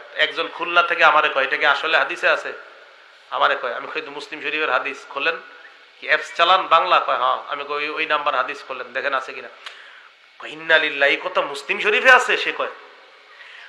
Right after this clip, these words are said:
অর্থাৎ উনি এটার জন্য প্রস্তুত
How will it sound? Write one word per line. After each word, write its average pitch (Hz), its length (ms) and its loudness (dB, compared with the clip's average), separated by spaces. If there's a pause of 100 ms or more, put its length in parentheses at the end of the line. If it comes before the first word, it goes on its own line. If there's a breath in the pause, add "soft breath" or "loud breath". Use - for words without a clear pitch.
অর্থাৎ 220 840 8
উনি 220 240 4
এটার 220 400 6
জন্য 226 220 4
প্রস্তুত 240 480 0